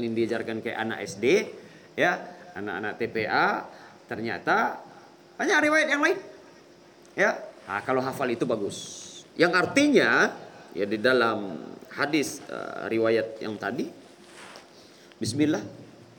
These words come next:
dengan menyebut nama Allah, aku berlindung kepada Allah yang Maha Agung. Dan wajahnya yang Maha Mulia, dan kekuasaannya yang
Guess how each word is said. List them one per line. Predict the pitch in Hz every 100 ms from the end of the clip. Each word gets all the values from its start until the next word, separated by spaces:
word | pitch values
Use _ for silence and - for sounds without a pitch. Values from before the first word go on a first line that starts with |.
| - - - - -
dengan | 87 87 95
menyebut | 101 120 139 117
nama | 120 113
Allah, | 117 151
aku | 113 127
berlindung | 123 160 190 202 175
kepada | 143 156 151
Allah | 208 175
yang | 143
Maha | 131 147
Agung. | 180 202 185 - - - - - - - - - -
Dan | 110 151 156
wajahnya | 156 151 127 - 202 185 180
yang | 165 160
Maha | 156 175 175
Mulia, | 156 147 120 107 - - - - - - - - -
dan | 110 160 151
kekuasaannya | 156 - 165 160 - - 202 190 180
yang | 165